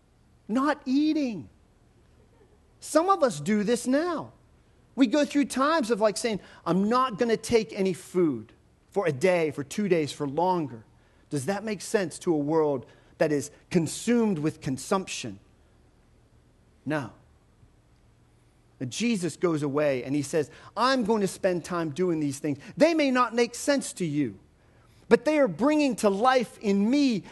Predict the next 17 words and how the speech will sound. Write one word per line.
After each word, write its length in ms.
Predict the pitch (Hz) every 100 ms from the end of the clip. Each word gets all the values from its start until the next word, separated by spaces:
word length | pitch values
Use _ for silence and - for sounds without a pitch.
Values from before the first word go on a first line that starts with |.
| -
a 120 | 190
life 480 | 185 233 262 240 - - - -
that 300 | 220 202 -
is 220 | 220 190
transcendent." 1200 | - - 294 294 277 - - 294 294 180 110 - - - _ _ _ _ _
So 160 | - 247
he 140 | 254
prays, 640 | - - 277 277 262 208 - -
he 160 | 254
fasts, 760 | 190 - 285 269 254 202 - - -
he 140 | - 254
studies 680 | - - - 285 285 254
his 160 | 262 240
scripture. 520 | - - 269 269 226
He's 240 | 196 247 208
a 60 |
brilliant 1040 | 185 160 214 294 330 330 226 175 123 -